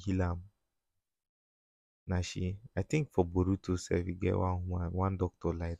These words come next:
that, wey she go need first, like, work on you, scatter you first before she go fit heal you. And I think also in, um, is it Jujutsu Kaisen? I'm not sure, sha.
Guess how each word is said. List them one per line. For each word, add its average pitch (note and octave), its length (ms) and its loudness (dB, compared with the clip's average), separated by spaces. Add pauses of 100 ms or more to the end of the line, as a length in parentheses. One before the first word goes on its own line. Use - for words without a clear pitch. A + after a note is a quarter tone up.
that, - 300 -16 (960)
wey G2 140 2
she F#2 160 -2
go F#2 140 4
need F#2+ 300 0
first, - 640 2 (1160)
like, F2 300 2 (520)
work F#2+ 380 2
on F#2 180 6
you, F#2 260 0
scatter F#2+ 480 0
you F#2+ 200 2
first F#2 520 0
before F#2+ 300 -2
she F#2+ 100 -6
go F#2 160 -2
fit F#2+ 220 -4
heal F#2 200 0
you. F2 180 0 (640)
And G2 120 4
I G2 80 8
think A#2+ 320 2
also G2+ 460 2
in, F#2 360 -2
um, F#2 560 -2 (1300)
is F#2 160 -6
it G#2+ 120 -4
Jujutsu F#2+ 520 -8 (120)
Kaisen? F2+ 520 -6 (720)
I'm G2 100 -6
not B2+ 140 -2
sure, F#2 260 -4
sha. F2+ 220 -6